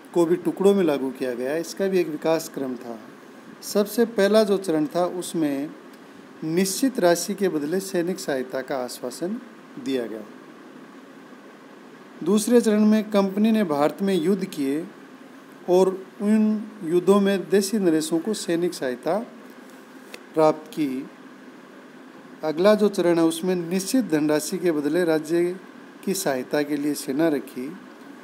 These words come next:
और लॉर्ड वेलेस्ली के काल में, जिसमें सहायक संधि प्रथा लागू हुई पूर्ण रूप से और लॉर्ड वेलेस्ली के साथ ही सहायक संधि प्रथा का नाम जुड़ा हुआ होता है, उसके अंदर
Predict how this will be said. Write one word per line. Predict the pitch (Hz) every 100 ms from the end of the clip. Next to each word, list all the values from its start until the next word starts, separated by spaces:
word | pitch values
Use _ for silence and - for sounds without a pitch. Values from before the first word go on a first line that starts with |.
| - - -
और | 180
लॉर्ड | 165 165 190
वेलेस्ली | 196 175 180 190 220 247
के | 214
काल | - 135 123
में, | 120 123 160 220 - - -
जिसमें | 147 147 165 156
सहायक | 151 143 139 139
संधि | 156 151 147
प्रथा | - 123 135 135 139 - - - - - - - - -
लागू | 147 143 160
हुई | 190 156
पूर्ण | 151 156 143
रूप | 131 123
से | - 127 185 214 - - -
और | 147 135 185 - - - - - -
लॉर्ड | 143 147
वेलेस्ली | 151 151 160 156 175
के | 196 156
साथ | - 139 135
ही | 139
सहायक | - 131 127
संधि | 143 147
प्रथा | 147 127 131
का | 135 131
नाम | 131 127
जुड़ा | 127 131
हुआ | 143 135
होता | 117 -
है, | 120 117 185 - - - - - - - - - - - -
उसके | 226 226 - 226
अंदर | 180 147 131